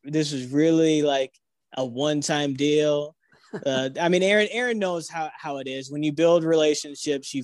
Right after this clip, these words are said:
Speaker 1: you find out about certain things. I don't, I don't have a bunch of re-, relationships. This was just a one-time situation. So after this is all done, you're probably just gonna see film from me from now on,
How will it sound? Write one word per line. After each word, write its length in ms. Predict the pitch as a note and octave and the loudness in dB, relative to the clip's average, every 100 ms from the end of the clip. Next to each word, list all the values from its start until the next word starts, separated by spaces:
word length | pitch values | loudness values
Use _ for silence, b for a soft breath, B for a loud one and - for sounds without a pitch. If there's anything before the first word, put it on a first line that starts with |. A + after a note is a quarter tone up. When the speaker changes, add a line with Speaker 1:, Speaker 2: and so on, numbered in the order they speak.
| - | -4
Speaker 1:
you 160 | C#3+ C3+ | -2 -2
find 380 | C#3+ C#3+ C#3+ | -2 -2 0
out 180 | C#3 C3+ | 2 0
about 260 | B2+ C3 B2 | 0 -4 -4
certain 280 | C3+ B2 A#2+ | -6 -8 -8
things. 340 | B2+ A#2+ - B B | -8 -8 -12 B B
I 140 | F3+ G#3+ | 2 4
don't, 140 | G#3+ D#3+ | 4 4
I 80 | |
don't 240 | G3+ F#3 C#3+ | 2 2 0
have 260 | - E3+ | -4 -4
a 60 | B2+ | -4
bunch 300 | A#2+ A#2 - | -10 -12 -12
of 60 | A#2+ | -10
re-, 100 | A2+ B2+ | -10 -6
relationships. 720 | B2+ A#2+ A#2 - A2+ A2 A#2+ | -4 -2 -4 -6 -8 -6 0
This 160 | D3+ D3 | 2 4
was 160 | C#3+ | 2
just 280 | D3 C#3 - | 2 0 -2
a 80 | B2+ | -2
one-time 600 | C3+ C#3+ C3 C#3 B2+ A#2+ | -2 -2 -2 -4 -4 -6
situation. 640 | - A#2+ B2 B2+ A#2+ A#2 | -8 -6 -2 -2 -2 -6
So 320 | - D3 C3+ - B B B B _ _ _ - | -2 0 0 -6 B B B B _ _ _ -2
after 360 | E3+ A3 A3+ | 0 2 2
this 220 | G#3 G#3 F3+ | 2 2 -2
is 140 | D#3+ | -4
all 180 | E3+ D#3+ | -2 -2
done, 320 | D#3+ F3 F3+ | -6 -8 -10
you're 120 | D3+ | -12
probably 500 | C3+ E3+ F3 D#3 D3+ | -6 -2 -2 -2 -6
just 240 | C#3+ C#3+ - | -6 -10 -10
gonna 180 | C#3 | -12
see 220 | B2+ C3+ B2 | -8 -8 -6
film 320 | D3 C#3+ C3 | -4 -4 -4
from 180 | B2+ B2 | -8 -4
me 320 | A#2+ A2+ A#2 _ - | -4 -4 -8 _ -10
from 180 | C#3 B2+ | -6 -2
now 200 | A#2 G#2+ | -2 -4
on, 280 | G2+ - | -6 -12